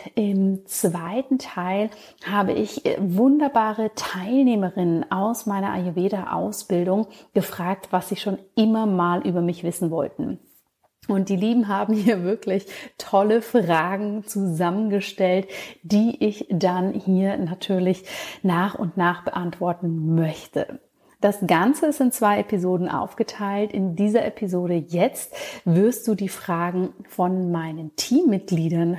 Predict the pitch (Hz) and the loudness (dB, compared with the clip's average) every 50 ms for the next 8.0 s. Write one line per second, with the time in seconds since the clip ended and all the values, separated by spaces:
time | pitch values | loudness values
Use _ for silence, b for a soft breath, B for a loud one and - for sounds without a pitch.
0 | - - - 170 170 170 165 170 185 226 254 - - 190 185 196 190 - - 185 | -6 -6 -2 0 0 0 0 0 0 -2 -2 0 0 0 2 2 0 -2 -4 -6
1 | 180 175 - - 180 165 - - 190 170 165 156 160 - - 196 240 254 - - | -6 -6 -4 -6 -6 -6 -8 -10 -12 -8 -6 -6 -6 -6 -4 -4 -4 -4 -2 -4
2 | 175 175 175 180 165 180 170 165 - - 175 185 214 262 B B B B B B | -4 -2 -2 -2 -2 -2 -4 -4 -4 -2 0 0 0 0 B B B B B B
3 | B B - 175 151 175 208 254 277 226 196 196 196 196 190 185 180 180 170 185 | B B -2 0 2 4 6 6 4 4 0 -4 -2 -2 0 0 0 -2 -2 -2
4 | 180 - - 170 165 165 160 175 - - 208 - - - - - 220 247 - - | -4 -4 -6 -6 -6 -6 -6 -8 -6 -6 -6 -6 -8 -14 -14 -10 -8 -8 -8 -8
5 | - - - 214 247 269 254 220 196 - - - - - - - - 208 220 254 | -10 -10 -2 2 4 4 4 4 0 -2 -8 -8 -6 -6 -6 -4 -2 -2 -2 -2
6 | 254 B B B B B B B B B 220 208 185 - - 180 170 - - - | -2 B B B B B B B B B -4 -4 -2 -2 -4 -4 -4 -6 -6 -4
7 | - 185 170 180 180 214 240 - 254 233 220 - - - 202 196 190 190 190 196 | -4 -2 0 0 2 2 2 0 -2 -4 -4 -6 -6 -4 -4 -2 0 0 -2 -2